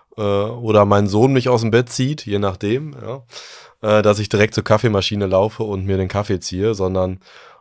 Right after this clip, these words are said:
ähm, das Erste, was ich in der Tat tue und was echt für mich persönlich, was viele vielleicht auch nicht verwundern wird, ein Gamechanger war, ist,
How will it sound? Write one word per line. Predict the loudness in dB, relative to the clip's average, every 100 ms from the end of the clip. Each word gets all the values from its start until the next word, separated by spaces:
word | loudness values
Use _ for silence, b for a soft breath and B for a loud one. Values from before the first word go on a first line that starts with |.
| -4
ähm, | -2 0
das | -2
Erste, | 0 -2 2 2
was | 2
ich | 0
in | -2
der | -2
Tat | 0 -2 -2
tue | -4 4 4
und | 4 -2 -8 -8 -12
was | -10 -8 -8 -12 _ _ -20 -20 -4
echt | -4 -4 -2
für | 2
mich | 4 4 4
persönlich, | 4 4 2 0 -4 -6
was | -6 -4
viele | -6 0
vielleicht | 2 2
auch | 2
nicht | 0
verwundern | -2 0 0 0
wird, | -2
ein | 0
Gamechanger | 4 4 4 2 2 4 4
war, | 4 2
ist, | -4 -10